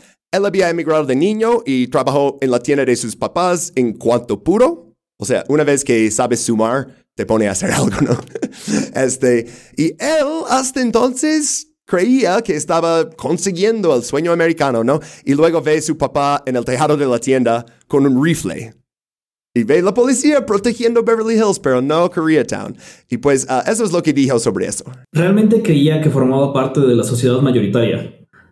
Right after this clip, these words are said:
Speaker 2: Nada en mi vida indicaba que fuera un ciudadano secundario hasta los disturbios de Los Ángeles. Los poderosos de la policía de Los Ángeles decidieron proteger a los ricos y no a la comunidad coreana. No tenía voz ni poder político. Nos dejaron arder.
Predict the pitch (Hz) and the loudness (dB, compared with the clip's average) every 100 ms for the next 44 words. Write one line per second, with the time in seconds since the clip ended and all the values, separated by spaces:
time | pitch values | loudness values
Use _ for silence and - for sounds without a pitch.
0 | _ 151 180 220 220 165 160 165 160 131 | _ 4 4 4 4 6 6 4 4 4
1 | 143 139 165 202 - 127 156 156 156 131 | 2 2 0 -2 -4 -2 0 2 2 2
2 | 120 131 139 - - 120 135 151 185 - | 2 2 0 -2 2 2 4 2 2 -2
3 | - 120 - 131 120 127 156 143 127 110 | -8 -8 -2 2 2 2 2 2 2 2
4 | 107 101 95 - - _ _ _ _ _ | 0 -2 -4 -8 -16 _ _ _ _ _
5 | - 135 - 170 185 202 185 165 147 139 | -2 0 2 4 4 4 2 2 0 0
6 | 139 151 147 123 151 - 139 143 - - | 0 2 2 0 0 0 0 -2 -6 -20
7 | _ _ _ 147 147 170 180 180 156 139 | _ _ _ -4 2 4 4 2 2 0
8 | 151 156 123 151 151 143 - 135 139 156 | 2 2 2 2 0 -2 -2 -2 0 2
9 | 175 165 127 135 131 131 127 110 - - | 2 2 2 2 2 2 2 0 -4 -16
10 | _ _ _ - 160 185 180 185 160 190 | _ _ _ -2 2 4 4 4 4 2
11 | 196 156 131 139 - 131 - - - - | 2 2 4 2 2 -2 -2 -4 -10 0
12 | 123 120 123 143 135 107 110 - - | 2 2 2 0 0 -2 -4 -8 -20